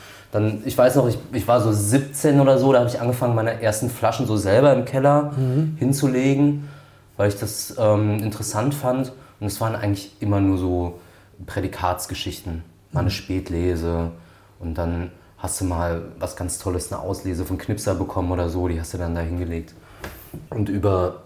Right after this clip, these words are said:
Speaker 1: Portugal bin ich dann so ein bisschen mehr Richtung die trockenen Weine auch gekommen, die Rotweine. Und dann hat mich das immer weiter begleitet. Dann habe ich in Köln studiert und bin dann der Liebe wegen nach Berlin und hatte dann so eine,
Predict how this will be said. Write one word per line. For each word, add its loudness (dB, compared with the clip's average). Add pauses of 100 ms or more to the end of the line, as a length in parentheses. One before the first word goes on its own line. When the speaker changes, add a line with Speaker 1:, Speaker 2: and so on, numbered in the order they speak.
(120)
Speaker 1:
Portugal 2
bin 0
ich -2
dann 0
so -2
ein 0
bisschen 0
mehr 2
Richtung -4
die -6
trockenen -2
Weine -2
auch -2 (280)
gekommen, -2
die -2
Rotweine. -2 (1400)
Und -4
dann 0
hat -6
mich -6
das -10
immer -2
weiter 0
begleitet. -4 (840)
Dann -4
habe -8
ich -12
in -4
Köln 0
studiert 0 (680)
und 2 (400)
bin 0
dann 4
der 6
Liebe 2
wegen 4
nach 0
Berlin 0 (420)
und -4
hatte -4
dann 0
so 0
eine, 2